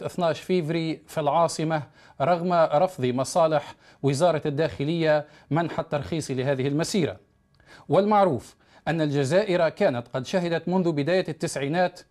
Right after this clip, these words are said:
قلاقل وتوترات سياسية واجتماعية لا تهدأ إلا لتعود من جديد،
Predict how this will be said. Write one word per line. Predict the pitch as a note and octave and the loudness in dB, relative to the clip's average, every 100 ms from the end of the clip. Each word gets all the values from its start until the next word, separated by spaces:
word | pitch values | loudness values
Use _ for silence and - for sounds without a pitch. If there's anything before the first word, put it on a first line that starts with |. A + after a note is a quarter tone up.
| _ _ | _ _
قلاقل | - D#3+ G3 G3 E3+ C#3 | -2 2 2 2 -2 0
وتوترات | E3+ F3+ F3 F3 E3 F3 E3+ | -2 0 -2 -2 0 0 0
سياسية | - E3+ C#3+ - E3 G#2+ - | -2 -4 -4 -4 -4 -4 -2
واجتماعية | D3+ D#3 F3 D3+ C#3+ F3+ E3+ E3 - _ _ | -4 -2 -2 -2 0 0 -2 -2 -6 _ _
لا | C#3+ D#3+ | 0 0
تهدأ | - F3 D3 E3 - _ _ F#3+ | 0 -4 -2 -4 -4 _ _ -2
إلا | F#3+ F3 E3+ D3+ | 0 2 0 -2
لتعود | D#3+ D#3+ D3+ D#3 | -2 0 0 2
من | C3 B2 | -2 0
جديد، | B2+ F3 F3 G2+ | -2 -2 -2 -6